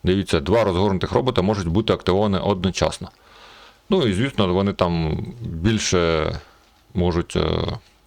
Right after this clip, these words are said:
перезаряджатися швидше і таке інше, але це ро-, роботи, які стріляють. Мене не стріляють, мене просто штовхають, б'ють. Мені не потрібно тут навіть стріляти. Чому ось ця величка стіна, да? Що це таке з, е, плити? Це зроблено для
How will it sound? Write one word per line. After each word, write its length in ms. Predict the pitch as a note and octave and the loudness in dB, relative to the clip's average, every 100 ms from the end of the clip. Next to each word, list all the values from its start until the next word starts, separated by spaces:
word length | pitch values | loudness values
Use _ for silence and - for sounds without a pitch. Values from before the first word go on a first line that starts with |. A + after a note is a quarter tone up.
| _ _ | _ _
перезаряджатися 920 | F#2 F2+ E2 F#2 F2 C#3+ E3+ - A#2 A2+ | -2 0 2 0 2 2 2 0 -2 0
швидше 400 | - A2 - F#2 | 0 0 0 0
і 40 | |
таке 440 | - F2+ - G#2+ | 0 -2 2 0
інше, 240 | C3 - F#2+ | 0 2 2
але 180 | G#2 A2+ | 4 0
це 260 | - F#2 | 2 2
ро-, 220 | G2+ G2 | 2 2
роботи, 340 | A#2 C3 G#2+ F2+ | 0 0 0 2
які 260 | E2+ - | 0 -2
стріляють. 640 | G2+ - G#2 G#2 D2+ - - | -4 0 0 2 0 -2 -4
Мене 240 | - A#2+ A2+ | -2 0 0
не 120 | G2+ | -2
стріляють, 440 | - G#2 F3+ D#3 | -2 0 0 0
мене 200 | F#2+ G#2+ | 0 0
просто 420 | G2 G2+ - - F2+ | 0 0 0 -2 -2
штовхають, 640 | - G#2 - E2+ F#2+ F#2+ | 0 -2 2 0 0 -4
б'ють. 320 | E2+ E2+ - | -2 -2 -2
Мені 280 | E2 G#2 A2+ | 0 0 2
не 120 | G2 | 0
потрібно 420 | G2 - B2+ F#2+ | 0 0 0 0
тут 220 | F2 F#2 F2+ | 0 0 0
навіть 220 | F2+ F2 | 0 -2
стріляти. 440 | - F2 D2+ - - - - - - - - | -4 -2 -2 -2 -12 -10 -10 -10 -12 -12 -8
Чому 320 | - A#2 F#3+ | -2 2 2
ось 120 | E3+ - | 2 0
ця 340 | - C#3+ C3+ - | 2 2 2 -2
величка 520 | - F#2+ A#2 - G#2+ | 0 2 2 2 0
стіна, 420 | G2+ - G#2+ F2+ D2 | 0 0 2 2 2
да? 200 | F2+ G2 | 0 0
Що 160 | G#2 | -2
це 120 | - | -2
таке 320 | - - - D2+ | -2 0 0 -2
з, 240 | - - | -4 0
е, 300 | F2 E2+ E2 - | 2 2 0 0
плити? 420 | F#2+ F3 F#2+ D2 - _ _ - - - - - | 0 2 0 0 -6 _ _ -20 -18 -18 -20 -10
Це 300 | - C3 D#3 | 0 2 2
зроблено 520 | G#2 B2 A2+ A2+ G#2+ | 2 2 2 2 2
для 460 | F2+ F#2+ A2 G#2 | 2 2 4 4